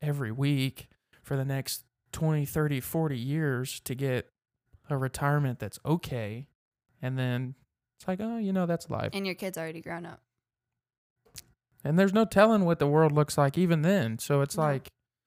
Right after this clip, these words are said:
Speaker 1: you know, I don't, I, I'm kind of the same as you. I wanna get some financial independence. I wanna do things that I'm passionate about. Um, dude, if you get your YouTube channel going again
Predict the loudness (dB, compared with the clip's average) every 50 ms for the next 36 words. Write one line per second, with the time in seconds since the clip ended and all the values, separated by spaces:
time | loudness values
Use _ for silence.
0 | _ _ _ _ _ _ _ _ _ _ 0 2 2 4 4 4 4 2 2 0
1 | 0 -2 -8 _ _ -14 -4 -2 -2 -2 0 -2 -4 0 4 4 6 6 4 2
2 | 2 0 0 2 2 2 2 2 2 0 0 0 0 0 0 0 0 -2 -4 -4
3 | -6 -4 -2 0 0 0 0 -2 -4 -4 -4 -4 -4 -2 -2 -2 0 0 0 -2
4 | -4 -6 _ 0 2 2 2 2 2 2 0 0 0 0 0 0 0 2 2 2
5 | 2 0 0 -2 -2 -2 -2 -2 -2 -4 -4 -4 -2 -2 0 0 0 0 -2 -2
6 | -4 -10 -18 _ _ _ -4 -2 -2 0 -2 -2 -4 -6 -8 -12 -16 -18 _ _
7 | _ _ _ _ -6 -4 -2 -2 0 0 0 2 2 0 0 0 -2 0 0 0
8 | -2 0 0 -2 -2 -2 -2 -2 0 0 0 0 0 0 0 0 0 0 -2 -2
9 | -2 -2 -2 -2 -4